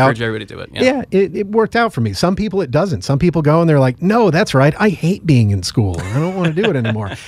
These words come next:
Speaker 2: And that's fine. You know, it's not for everybody. For me, uh, it worked out great. I did well at the community college, transferred to a school, as you did, U C Berkeley. Now, that's
Speaker 1: Yes.
Speaker 2: always interesting to hear. Veteran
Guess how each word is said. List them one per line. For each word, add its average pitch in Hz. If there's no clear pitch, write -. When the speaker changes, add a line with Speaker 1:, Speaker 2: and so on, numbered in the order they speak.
Speaker 2:
And 156
that's 170
fine. 196
You 117
know, 127
it's 160
not 135
for 165
everybody. 131
For 139
me, 180
uh, 123
it 147
worked 127
out 117
great. 160
I 147
did 110
well 117
at 110
the 113
community 131
college, 151
transferred 120
to 120
a 110
school, 151
as 147
you 220
did, 123
U 147
C 170
Berkeley. 139
Now, 101
that's 156
Speaker 1:
Yes. 220
Speaker 2:
always 202
interesting 170
to 139
hear. 135
Veteran 185